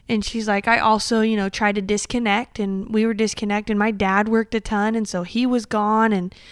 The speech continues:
and she's like, "There were just things." And I said, "Oh my God, like, that is insane." And, and I got, I got really emotional because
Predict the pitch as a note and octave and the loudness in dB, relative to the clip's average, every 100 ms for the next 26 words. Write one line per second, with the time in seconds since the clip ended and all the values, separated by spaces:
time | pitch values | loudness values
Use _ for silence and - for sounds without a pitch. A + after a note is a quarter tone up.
0 | - - - - G#3 F#3+ - A3+ G#3 F#3+ | -20 -20 -14 -2 0 0 -4 -2 0 0
1 | A#3+ B3+ A3 G3+ - D4 C#4 G3 F#3+ G3 | 2 2 2 -2 -2 -4 -2 -4 -6 -4
2 | F#3 - G3+ F#3 - - A3 A3 F#3+ G#3+ | -4 -4 -4 -6 -4 -2 0 0 0 0
3 | A3+ F#3 F#3 - _ _ - F#3+ - _ | 0 -2 -10 -20 _ _ -10 -8 -8 _
4 | _ - A3 A3 G3+ F#3 F3+ - A#3 G3+ | _ 0 2 4 0 -4 -6 -4 -4 -4
5 | - _ - A3 G#3 - - - - - | -10 _ -4 -2 -4 -8 -20 -20 -20 -20
6 | _ _ _ _ - A#3 A3+ G#3+ G#3 A#3+ | _ _ _ _ -4 0 2 2 0 2
7 | B3+ B3+ - - G#3+ G#3+ C4+ C#4 B3 B3+ | 4 4 2 -6 -6 0 0 2 0 2
8 | C4 A#3+ A3+ C#4 C#4 A3+ G#3 G3 G3 A3 | 2 2 2 2 -2 -4 -2 -4 -2 -2
9 | G3+ - | -2 -4